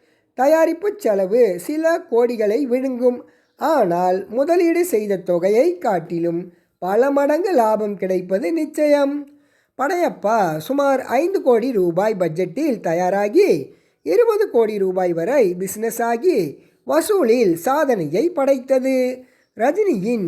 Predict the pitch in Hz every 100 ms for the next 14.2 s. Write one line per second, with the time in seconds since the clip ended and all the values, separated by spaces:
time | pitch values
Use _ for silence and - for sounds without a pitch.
0 | 160 208 285 311 294 220 196 254 311 208
1 | 202 185 180 240 269 208 160 156 220 180
2 | - - 311 381 370 370 208 196 180 151
3 | 170 247 156 - _ _ _ 196 247 320
4 | 359 302 254 233 226 311 349 226 190 185
5 | 175 160 175 175 180 - 233 285 254 190
6 | 254 - 285 285 277 262 262 254 269 262
7 | 262 262 262 - _ _ _ 233 262 415
8 | 453 330 190 165 220 233 233 233 208 240
9 | 285 294 269 277 359 330 196 190 254 277
10 | 214 160 156 262 220 123 - _ _ _
11 | _ _ - 247 330 349 339 330 415 233
12 | 220 262 254 214 175 233 247 180 165 208
13 | 277 277 285 277 254 247 349 285 185 156
14 | 143 202